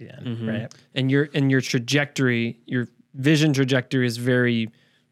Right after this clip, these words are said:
Speaker 2: looks like this. It's like a very downward
Speaker 1: <laughs>
Speaker 2: curving
Speaker 1: Yeah.
Speaker 2: thing. And I
Speaker 1: Maybe
Speaker 2: think
Speaker 1: it's
Speaker 2: what
Speaker 1: flat.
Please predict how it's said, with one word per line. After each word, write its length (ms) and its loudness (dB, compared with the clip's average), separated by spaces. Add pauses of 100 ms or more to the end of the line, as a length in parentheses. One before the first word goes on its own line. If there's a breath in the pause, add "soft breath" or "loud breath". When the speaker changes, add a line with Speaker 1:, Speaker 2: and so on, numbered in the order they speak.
Speaker 2:
looks 200 -6
like 200 -4
this. 240 -2
It's 140 -14
like 120 -4
a 40 -6
very 260 0
downward 580 0
Speaker 1:
<laughs> 60 -6
Speaker 2:
curving 320 -2
Speaker 1:
Yeah. 160 0
Speaker 2:
thing. 240 -10 (240 soft breath)
And 100 0
I 60 2
Speaker 1:
Maybe 60 0
Speaker 2:
think 100 2
Speaker 1:
it's 60 0
Speaker 2:
what 100 2
Speaker 1:
flat. 300 -6